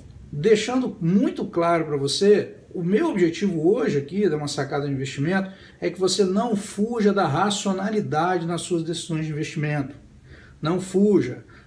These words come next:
Não, não, entenda que o mercado financeiro não é um lugar que você vai colocar pouco dinheiro e vai sair milionário. Não vai. Você vai ganhar dinheiro na sua profissão, onde você é bom, e você vai usar o mercado financeiro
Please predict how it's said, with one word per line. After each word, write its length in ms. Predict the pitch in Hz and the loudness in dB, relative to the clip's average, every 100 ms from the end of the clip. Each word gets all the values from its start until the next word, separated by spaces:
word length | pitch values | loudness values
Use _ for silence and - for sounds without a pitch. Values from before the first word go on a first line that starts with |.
| - | -4
Não, 180 | 180 | -2
não, 300 | 190 175 202 208 | 0 0 -2 0
entenda 680 | 196 - 202 226 240 175 | -2 4 4 6 4 0
que 100 | - | 0
o 20 | 180 | -2
mercado 380 | 180 190 175 | -2 0 0
financeiro 480 | 175 175 143 - 170 | 0 -4 -2 -2 -2
não 320 | 185 240 214 | 0 0 0
é 80 | 190 | 2
um 100 | 208 | 2
lugar 640 | 202 139 139 156 196 - - - - - | 0 0 -2 -2 -4 -10 -18 -20 -20 -6
que 100 | 170 | -2
você 300 | 160 - 165 | 0 0 2
vai 160 | 165 | 2
colocar 340 | 165 160 156 147 | 2 0 0 -2
pouco 220 | 151 135 | -4 -6
dinheiro 260 | 156 165 | -4 -2
e 40 | 170 | 0
vai 120 | 170 | -2
sair 220 | 170 175 | -2 -2
milionário. 560 | 175 180 165 160 147 135 | 0 0 2 0 -2 -2
Não 360 | 139 175 220 | 0 2 0
vai. 500 | 262 160 160 160 131 - - - 135 | 0 0 2 0 -2 -10 -20 -18 -4
Você 320 | 139 - 208 | -2 4 4
vai 160 | 190 | 4
ganhar 220 | 165 165 151 | 0 0 -2
dinheiro 320 | 143 165 165 | 0 0 0
na 120 | 160 | -2
sua 340 | - - 156 | -6 -4 -4
profissão, 580 | - 202 190 - 165 170 | -2 -2 -2 -2 -2 -2
onde 140 | 156 143 | -4 -4
você 220 | 143 165 | -2 -2
é 60 | 151 | -2
bom, 360 | 139 180 202 - - - | 0 0 -4 -10 -20 -6
e 20 | |
você 260 | 202 202 220 | 0 2 4
vai 160 | 202 196 | 2 2
usar 200 | 165 170 | 2 0
o 20 | |
mercado 560 | 165 165 160 160 147 | -2 -2 -2 0 -4
financeiro 680 | - 147 139 - 165 208 220 | -2 -4 -2 2 2 2 -2